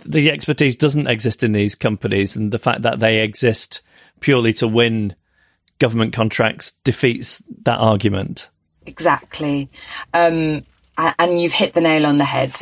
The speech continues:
Speaker 2: Um, th-, the argument is that they will be really efficient and that they'll bring innovation, um, that they'll bring expertise from the outside. But we, we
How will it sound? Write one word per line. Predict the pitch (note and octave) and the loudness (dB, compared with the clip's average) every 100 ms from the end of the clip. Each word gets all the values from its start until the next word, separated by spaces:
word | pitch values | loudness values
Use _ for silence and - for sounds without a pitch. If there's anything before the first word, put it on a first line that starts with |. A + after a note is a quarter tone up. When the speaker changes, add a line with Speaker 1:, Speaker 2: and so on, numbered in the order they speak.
| - - | -10 -6
Speaker 2:
Um, | C#3+ C3+ C#3+ C3+ - | -4 0 -2 -2 -8
th-, | D#3+ - | -8 0
the | D#3 F#3 | 4 6
argument | F#3+ F#3+ F3 E3+ - | 4 2 0 2 2
is | D#3+ | 0
that | D#3 - | 0 0
they | D#3+ D3+ D3+ D3 | 0 0 0 -2
will | D3+ D3+ | -2 -2
be | D#3 D3 | 0 0
really | G3+ A#3 | 2 2
efficient | A3+ - - - F3+ D#3 - | 0 0 0 0 0 -4 -2
and | D#3 | -2
that | D3 - | -2 2
they'll | D#3+ D#3 D3+ - - - - - | 2 4 0 -6 -16 -18 -14 -2
bring | G#3 G#3 | 0 2
innovation, | F#3+ F#3 F3+ F3 F3 D#3 D3 C#3+ C#3 - - - | 2 2 4 4 2 0 2 2 0 -6 -18 -8
um, | D3 D3+ C#3+ C#3 C3 - _ _ | -2 0 2 0 -2 -10 _ _
that | E3 - | 0 4
they'll | F3 | 2
bring | F3 G3+ G#3 | 4 0 2
expertise | F3+ - E3+ - E3+ | 0 0 -2 0 0
from | - D#3+ | 0 0
the | D#3 | 0
outside. | D#3 - D3+ C#3 | 0 0 -2 -2
But | E3+ | -6
we, | - G3+ F#3 - | -2 -2 -2 -6
we | G3 G3+ F#3+ F3 | -4 -2 -4 -8